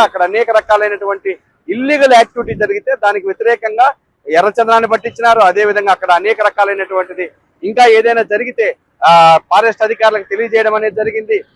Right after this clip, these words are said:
ఇట్లాంటి అనేక రకాలైనటువంటి గంటలన్నీ కూడా టీటీడీ యాజమాన్యానికి ఎప్పటికప్పుడు తెలియజేయడం అనేది కూడా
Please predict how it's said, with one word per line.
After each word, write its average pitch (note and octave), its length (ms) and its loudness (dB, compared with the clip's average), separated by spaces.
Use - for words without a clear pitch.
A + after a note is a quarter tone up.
ఇట్లాంటి B3 260 2
అనేక A#3 320 0
రకాలైనటువంటి A#3 720 -4
గంటలన్నీ G#3+ 380 -4
కూడా G3+ 180 -4
టీటీడీ G#3 420 -6
యాజమాన్యానికి G3 640 -2
ఎప్పటికప్పుడు C4+ 480 -2
తెలియజేయడం A3 480 -6
అనేది G3 200 -8
కూడా G3 200 -2